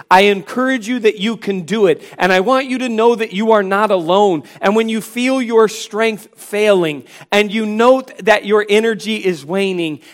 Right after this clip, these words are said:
and you begin to grow weary, remember that I'm in it with you." And remember when you grow weary in well-doing to keep your eyes on Jesus, who even bore the indignity of the cross,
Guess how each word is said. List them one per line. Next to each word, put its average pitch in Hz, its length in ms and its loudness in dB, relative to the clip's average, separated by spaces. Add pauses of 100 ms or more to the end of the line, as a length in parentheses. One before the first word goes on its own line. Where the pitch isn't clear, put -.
and 208 200 0
you 226 100 -2
begin 220 600 0
to 240 140 -4
grow 208 280 2
weary, 185 560 0 (260)
remember 233 640 2
that 220 260 -2
I'm 208 300 0
in 208 100 0
it 202 160 -4
with 170 320 -2
you." 120 280 -16 (960)
And 214 180 2
remember 277 420 4
when 262 200 -2
you 262 120 0
grow 226 200 6
weary 247 420 0
in 208 140 -2
well-doing 214 580 2
to 180 80 -4
keep 247 300 -4
your 262 200 -8
eyes 214 460 -4
on 190 220 -4
Jesus, 151 640 -6 (240)
who 233 240 -2
even 254 400 0
bore 220 260 2
the 226 240 -4
indignity 226 880 -2
of 190 240 2
the 170 140 -2
cross, - 880 -6